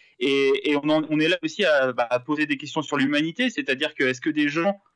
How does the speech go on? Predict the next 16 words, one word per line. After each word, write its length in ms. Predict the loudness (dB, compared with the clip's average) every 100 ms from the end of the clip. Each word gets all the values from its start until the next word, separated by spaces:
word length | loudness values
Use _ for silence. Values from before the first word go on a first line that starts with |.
| _ _
qui 120 | -6 -2
sont 160 | -2
capables 360 | 0 0 0 -2
d'utiliser 720 | -8 -14 -6 -4 0 0 -2 _
des 140 | -4
telles 280 | 0 0 2
armes 200 | 2 0 -4
sont 220 | -10 -4 -2
vraiment 360 | 0 0 2
humains, 260 | 0 0 -2 -4 _ _ -2
et, 520 | 0 2 2 0 0
et 60 |
où 120 | 0 0
est-ce 140 | -4
qu'ils 200 | -10 -16
placent 340 | -8 -6 -6